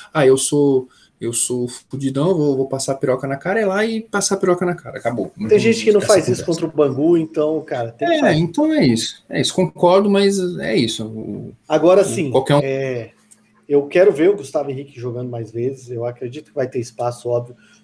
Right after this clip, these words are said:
Speaker 2: Tem que, o, o, tem que confirmar como é que tá o Super Bonder do Rodrigo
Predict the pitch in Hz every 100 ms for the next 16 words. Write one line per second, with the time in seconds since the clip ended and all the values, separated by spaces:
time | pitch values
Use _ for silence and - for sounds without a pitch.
0 | _ - 139 151 135 - _ _ - -
1 | - - 135 - 143 139 - 147 139 139
2 | 131 139 139 131 - 135 131 - 120 120
3 | 127 120 117 127 120 120